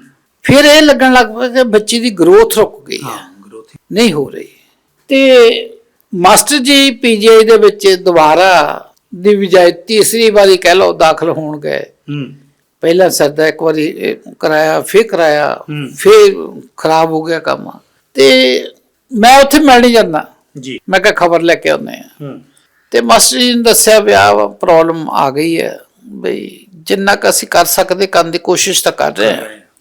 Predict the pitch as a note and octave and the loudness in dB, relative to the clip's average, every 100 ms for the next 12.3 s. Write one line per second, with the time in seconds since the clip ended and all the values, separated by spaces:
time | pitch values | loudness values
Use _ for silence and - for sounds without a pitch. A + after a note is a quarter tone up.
0 | _ _ - A3+ A#3+ A#3+ A#3+ A3+ A3 - | _ _ 0 4 6 6 4 2 0 -2
1 | F#3+ F3+ G3+ A3+ - D#4 C4+ A#3+ B3 A3+ | -6 0 0 2 2 2 4 4 6 6
2 | D#3+ D#3 E3+ G3 - - G#3+ F#3+ F3+ G#3+ | 6 4 2 0 -2 2 2 2 -2 0
3 | A3 G3+ F#3+ F3 F#3 F3+ D#3+ E3 E3+ D#3 | 2 2 2 0 -2 -4 -2 0 0 0
4 | D#3+ D3 D3 D#3+ E3 D#3+ D#3 C#3+ C#3+ - | 0 0 0 -4 0 0 0 -2 -8 -8
5 | E3 D3 B2 D2+ D#2+ - _ _ - D3+ | -4 -2 -2 -4 -8 -12 _ _ -10 -4
6 | D3+ D#3+ D3+ B2+ C3+ C#3+ D3 - - _ | -2 0 0 -2 -4 -2 -4 -6 -10 _
7 | - D3 B2 - _ - F3 F3+ E3 D3+ | -16 -16 -16 -20 _ -14 -2 0 0 -4
8 | - D3 E3 D#3+ D#3 D3 - _ _ _ | -14 -8 -6 -6 -6 -10 -16 _ _ _
9 | C#4+ E3 E3+ E3+ F3+ F3 F#3+ D#3+ D3 C#3 | -10 -2 -2 2 2 4 2 4 2 0
10 | D#3 D#3 D#3+ D3+ D3+ C3+ C3 C#3+ D3 C3+ | -4 -4 -4 -6 -6 -8 -8 -8 -10 -12
11 | A2+ _ _ _ _ C4+ C#4+ E4+ - B3+ | -14 _ _ _ _ -4 0 0 0 2
12 | B3 C4+ C#4 | 2 0 -2